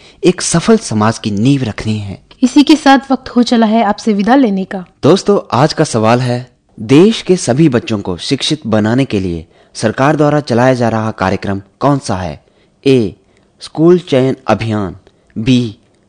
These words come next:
Speaker 1: सर्व शिक्षा अभियान, सी, पहल। सही जवाब आप हमें एसएमएस के जरिए भेज सकते हैं। टाइप कीजिए आवाज space एबी या फिर सी Space अपना नाम पता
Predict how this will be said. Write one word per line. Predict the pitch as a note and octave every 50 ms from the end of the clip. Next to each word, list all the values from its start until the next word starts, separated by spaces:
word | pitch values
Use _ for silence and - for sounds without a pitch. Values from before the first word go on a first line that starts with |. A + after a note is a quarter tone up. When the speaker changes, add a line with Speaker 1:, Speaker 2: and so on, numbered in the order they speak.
| _ -
Speaker 1:
सर्व | - - F3 F3
शिक्षा | E3+ - - - - - - G#2 G2
अभियान, | F#2 G2 G2 F2+ E2 E2 D#2 F2+ _ _ _ _ _ _ _ -
सी, | - - D3 C#3 A#2+ F2+ - _ _ _ _ _ _ -
पहल। | B2+ A#2 A2+ A2+ G2+ E2 C#2+ - _ _ _ _ _ _ _ _ - _ _ _ _ -
सही | - - C3+ D#3+ G3+ G3
जवाब | D3+ F3+ F3 F3 F3 F3 D#3 - - -
आप | A#2+ C3+ C3+ C#3
हमें | C#3 C3+ C#3+ C#3+ - - -
एसएमएस | B2 A#2+ - C#3+ C#3+ D3+ -
के | - - B2
जरिए | G#2 A2 A2 A#2 B2 A#2
भेज | G#2 G#2+ G#2 G2
सकते | - - G2+ _ - G2
हैं। | F#2 F#2 F#2 - - _ _ _ _ _ _ _ _ -
टाइप | - A#2+ C#3+ D3 C3+ -
कीजिए | D#3+ D3 C3 D#3 D#3 D3
आवाज | - - G#2 G2+ G2 G2 G#2+ B2 B2 - - _ _ _ _ -
space | - - - C3+ C#3 D3 D3+ D3 - - _ _ _ _ _ _ -
एबी | B2 C#3+ D#3 C3+ B2+ C#3+ C3+ C#3 C#3 _ _ -
या | A2+ B2 C3+ C3+
फिर | C3+ - B2 A2+
सी | G#2+ - - G2+ G2 F#2 - _ _ _ _ - -
Space | - - - D#3 E3 E3 - - _ -
अपना | G#2 - G#2+ G#2+ G2+
नाम | F#2+ F#2 F#2+ A2+ B2
पता | A#2+ B2+ B2+ - B2+ B2+